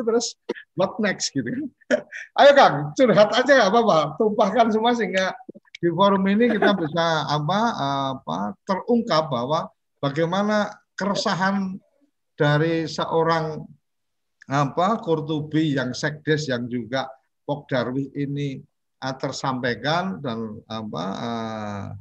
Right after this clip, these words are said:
acara ini juga, apa, kita distribusikan ke para pihak termasuk teman-teman dari kementerian yang kita ada kontak juga kita share sehingga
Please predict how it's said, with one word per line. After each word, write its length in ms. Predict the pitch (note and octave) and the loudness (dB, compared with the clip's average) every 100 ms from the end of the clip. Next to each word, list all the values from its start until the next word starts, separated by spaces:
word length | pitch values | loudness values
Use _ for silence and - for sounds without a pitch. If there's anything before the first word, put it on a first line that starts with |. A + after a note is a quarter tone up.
| _ _ - | _ _ -4
acara 400 | D3 D3+ E3 E3 | -2 2 2 2
ini 280 | D#3 D#3 G3+ | 0 0 -2
juga, 280 | C#3 A#2+ - - | -2 -4 -8 -10
apa, 300 | A2+ D3+ F3 | -10 -8 -10
kita 320 | D3+ C3+ C3 | -8 -6 -6
distribusikan 800 | - G#2 B2+ G#2 G#2+ A#2 A2+ A#2 | -6 -10 -10 -10 -8 -8 -8 -8
ke 120 | A2 A2 G#2+ - | -8 -8 -8 -6
para 240 | A#2 A2 | -6 -6
pihak 320 | - A2 A#2 E3 - _ _ - | -6 -6 -4 -6 -12 _ _ -12
termasuk 420 | A2 A2+ A2 A2 | -8 -8 -8 -8
teman-teman 480 | G#2 G#2+ G#2+ G2+ A2+ | -8 -8 -8 -10 -8
dari 320 | G#2 G2+ G2+ | -6 -6 -6
kementerian 560 | G#2+ A2+ A2+ G#2 G#2+ C#3+ C#3+ | -6 -6 -6 -6 -6 -6 -8
yang 280 | F#2+ F#2+ F#2+ | -8 -10 -12
kita 240 | A2+ - G#2+ | -14 -12 -10
ada 240 | G#2+ G#2 G2+ | -10 -8 -10
kontak 320 | - G2+ C#3 D3 | -10 -10 -10 -10
juga 240 | G2 G2 | -10 -10
kita 320 | G2 G2+ F#2+ | -12 -14 -12
share 240 | G2+ C3+ C#3+ | -8 -8 -6
sehingga 320 | A2 G2+ | -8 -8